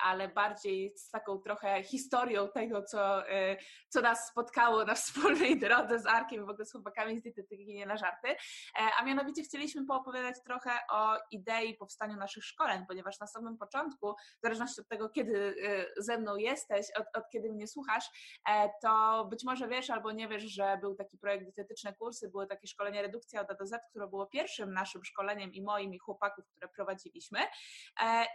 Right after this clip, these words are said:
i chcieliśmy dzisiaj tak trochę, e,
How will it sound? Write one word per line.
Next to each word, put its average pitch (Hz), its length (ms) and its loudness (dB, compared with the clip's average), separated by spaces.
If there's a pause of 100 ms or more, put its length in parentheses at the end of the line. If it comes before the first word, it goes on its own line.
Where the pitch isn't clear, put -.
i 254 220 -4
chcieliśmy 427 460 -4
dzisiaj 311 600 0
tak 247 240 -2 (140)
trochę, 240 320 -2
e, 202 680 2